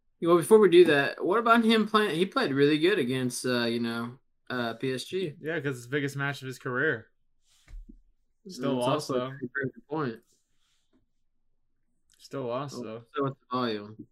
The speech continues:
Speaker 2: <laughs>
Speaker 1: All right, that's disrespectful.
Speaker 2: <laughs> Right.
Speaker 1: Because there's obviously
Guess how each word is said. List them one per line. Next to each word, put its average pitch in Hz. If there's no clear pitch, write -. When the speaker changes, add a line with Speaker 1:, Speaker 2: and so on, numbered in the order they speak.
Speaker 2:
<laughs> -
Speaker 1:
All 131
right, 110
that's 160
disrespectful. 180
Speaker 2:
<laughs> -
Right. 135
Speaker 1:
Because 151
there's 160
obviously 143